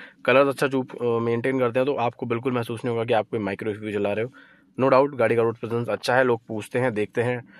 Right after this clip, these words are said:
टर्न ओवर गाड़ी, हेड टर्न ओवर गाड़ी बिल्कुल है, इसमें कोई डाउट नहीं है, ठीक है। सेकंड चीज़, अ,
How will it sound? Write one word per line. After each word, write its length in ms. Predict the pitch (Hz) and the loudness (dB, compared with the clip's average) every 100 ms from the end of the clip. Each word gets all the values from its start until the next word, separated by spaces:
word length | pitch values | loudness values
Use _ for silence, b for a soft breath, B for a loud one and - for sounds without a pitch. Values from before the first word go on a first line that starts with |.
| B - | B -2
टर्न 140 | 120 | 2
ओवर 220 | 123 123 123 | 4 4 4
गाड़ी, 240 | 120 120 | 2 2
हेड 180 | 117 117 | 2 2
टर्न 160 | 123 | 2
ओवर 140 | 120 120 | 2 2
गाड़ी 200 | 113 113 | 0 0
बिल्कुल 360 | 107 101 120 | -4 -4 0
है, 180 | 127 143 - | 0 -2 -6
इसमें 240 | 104 120 113 | -10 -6 -2
कोई 120 | 117 | -2
डाउट 280 | 107 110 123 | 0 -2 -2
नहीं 240 | 107 104 | -6 -4
है, 120 | 95 - b b b b b - | -6 -10 b b b b b -8
ठीक 140 | 117 | -4
है। 120 | 123 - _ | -4 -6 _
सेकंड 380 | - 139 170 185 | 0 2 2 -2
चीज़, 400 | 170 175 185 175 | -2 -2 -2 -4
अ, 460 | 131 135 143 147 | 0 2 2 0